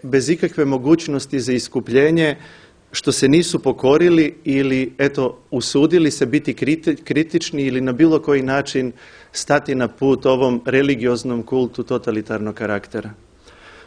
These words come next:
Kao glavne karakteristike woke kulture možemo pomenuti ekremi-, ekstremistički feminizam koji u svemu vidi mizoginiju, a, i onaj krik, muška toksičnost koji zapravo označava mržnju ka muškarcima i ka muškom rodu,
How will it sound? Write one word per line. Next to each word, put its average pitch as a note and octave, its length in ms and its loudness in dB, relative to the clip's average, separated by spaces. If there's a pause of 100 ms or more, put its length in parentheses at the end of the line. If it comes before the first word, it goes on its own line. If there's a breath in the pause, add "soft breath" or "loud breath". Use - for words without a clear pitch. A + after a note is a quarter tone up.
(100 loud breath)
Kao C3+ 140 2
glavne E3 360 2
karakteristike C#3+ 880 0
woke A#2 240 2
kulture C3+ 560 0 (260)
možemo C3+ 420 2
pomenuti C3+ 580 0
ekremi-, C3 380 -2 (100)
ekstremistički C3+ 880 -2
feminizam C#3+ 760 2 (680 loud breath)
koji E3+ 160 8
u D#3+ 60 6
svemu F3 380 2
vidi D3 260 2
mizoginiju, A#2 720 2 (1080 loud breath)
a, A#2+ 280 4 (140)
i C#3 120 4
onaj D#3+ 240 4
krik, D#3 440 2 (180)
muška C3+ 400 0
toksičnost C#3 720 -2
koji C3+ 140 -2
zapravo B2+ 680 0
označava B2+ 580 -2
mržnju A#2+ 420 0
ka A#2 120 -6
muškarcima A2+ 760 -2
i A2 60 -4
ka B2 120 -10
muškom A2+ 420 -4
rodu, C#3 340 2